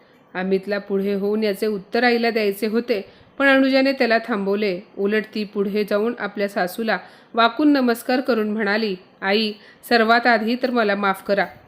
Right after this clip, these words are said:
मला तुमच्यापासून काहीही लपवायचे नव्हते. सिव्हिल सर्व्हिससाठी निवड होणे माझे लहानपणीचे स्वप्न होते, जे आज पूर्ण झाले आहे. निवड झाल्यानंतर मी नोकरी जॉईन करेन किंवा न करेन याने मला काही फरक पडत नाही.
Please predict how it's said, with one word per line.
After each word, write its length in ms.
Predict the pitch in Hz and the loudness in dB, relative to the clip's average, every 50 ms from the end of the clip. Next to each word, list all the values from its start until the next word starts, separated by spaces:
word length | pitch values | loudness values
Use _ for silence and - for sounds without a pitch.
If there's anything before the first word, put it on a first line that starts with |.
| - - - 226 | -20 -14 -4 0
मला 200 | 240 262 277 277 | 2 4 4 4
तुमच्यापासून 720 | 277 277 254 240 262 254 240 247 240 233 - 269 269 262 | 2 2 2 2 2 0 2 2 0 0 0 -2 -2 0
काहीही 580 | - 254 226 240 220 202 214 208 208 240 254 | 2 2 2 2 2 0 0 0 0 2 2
लपवायचे 500 | 254 226 185 - 196 202 196 196 - 220 | 2 0 0 0 0 0 0 0 0 -2
नव्हते. 520 | 220 247 254 233 185 - 202 185 - - - _ _ - _ _ _ _ - | 0 0 0 0 0 0 -2 -2 -2 -4 -12 _ _ -20 _ _ _ _ -4
सिव्हिल 280 | 226 208 190 208 214 202 | -4 -2 0 0 -2 -2
सर्व्हिससाठी 880 | 208 240 208 202 190 196 220 214 - - 226 214 196 208 240 233 220 | -2 -2 -2 0 0 -2 -4 -6 -4 -2 -2 -2 0 0 -2 -2 0
निवड 320 | 214 214 202 202 208 208 | 0 -2 0 0 0 0
होणे 340 | 214 226 233 233 233 214 196 - - - - _ - | 0 0 2 2 2 0 0 -4 -10 -18 -20 _ -2
माझे 300 | 233 240 240 262 285 277 | 0 2 4 4 4 4
लहानपणीचे 640 | 277 277 247 262 254 254 277 269 269 262 294 285 285 | 4 4 4 2 2 2 2 2 2 2 2 0 0
स्वप्न 340 | 285 - 226 214 - 233 214 | 0 -2 -4 -4 -4 -4 -4
होते, 460 | 214 202 208 196 208 196 180 - - - _ _ _ - | -4 -4 -2 -2 0 -2 -2 -4 -8 -20 _ _ _ -2
जे 100 | 226 226 | 0 0
आज 320 | 240 - 190 190 214 226 247 | 0 0 0 -2 -2 -2 -4
पूर्ण 300 | - 240 220 202 196 196 | -4 -2 0 0 0 0
झाले 280 | 185 196 208 202 196 | -2 -4 -4 -2 0
आहे. 280 | 196 196 190 220 196 180 - - - _ _ _ - | 0 0 0 0 -2 -2 -4 -10 -18 _ _ _ -2
निवड 260 | 208 202 196 196 196 | 0 0 2 0 0
झाल्यानंतर 640 | 190 208 214 208 196 196 196 202 208 196 233 226 233 | 0 0 0 0 0 0 0 0 -2 -2 -2 -2 0
मी 120 | 240 247 | 0 2
नोकरी 400 | 240 233 220 196 185 - 226 254 | 2 2 2 0 0 0 -2 0
जॉईन 300 | 226 240 220 208 202 208 | 2 2 2 0 0 -2
करेन 360 | 196 - 220 226 254 262 254 247 - | -4 -4 -2 0 2 2 0 0 -2
किंवा 220 | 269 262 269 285 | -2 -2 0 2
न 220 | 294 262 240 240 233 | 2 4 4 2 2
करेन 360 | 240 233 220 202 185 170 175 - - - - _ _ 196 | 2 0 0 0 0 -2 -4 -6 -12 -20 -20 _ _ -4
याने 200 | 202 214 226 233 | -2 0 2 2
मला 240 | 226 226 226 233 233 | 2 2 2 2 0
काही 340 | 233 240 208 202 190 240 | 0 0 -2 0 0 -2
फरक 380 | 247 - - 208 202 202 - - | -2 0 0 -2 -2 -2 -4 -6
पडत 300 | 214 202 196 190 - - | -4 -2 -2 -2 -2 -4
नाही. 260 | 208 202 202 208 175 | -6 -4 -2 -4 -4